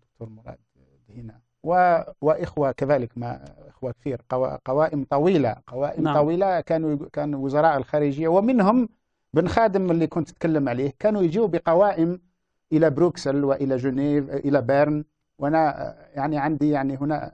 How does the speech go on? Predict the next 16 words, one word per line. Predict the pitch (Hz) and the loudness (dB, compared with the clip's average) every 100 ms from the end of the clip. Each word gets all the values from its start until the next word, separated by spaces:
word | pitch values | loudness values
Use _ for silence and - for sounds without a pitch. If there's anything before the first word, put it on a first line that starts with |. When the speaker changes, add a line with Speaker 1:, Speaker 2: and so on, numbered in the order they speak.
| _ | _
Speaker 1:
عندي | 135 127 139 151 | -12 -8 -10 -10
أدلة | 123 147 139 120 | -6 -2 -2 -4
يعني | 123 131 123 139 | -6 -10 -16 -14
على | 127 123 | -12 -8
ه-، | 113 123 127 | -8 -8 -10
على | 127 123 | -8 -8
ما | 131 135 | -8 -10
أقول، | - 156 139 - | -2 -2 -2 -6
كانوا | 151 143 | -2 -2
يجيوا | 127 180 160 | -2 -2 -2
ويقدموها | 147 147 131 151 139 | -2 -4 -4 -4 -2
ويقولوا | 165 135 143 151 | -4 -4 -4 -4
لهم: | 139 135 | -6 -8
"سلمونا | - 147 139 147 160 143 135 135 | -6 -6 -6 -6 -8 -10 -8 -8
هذا | 131 | -8
ال-، | 131 123 | -12 -16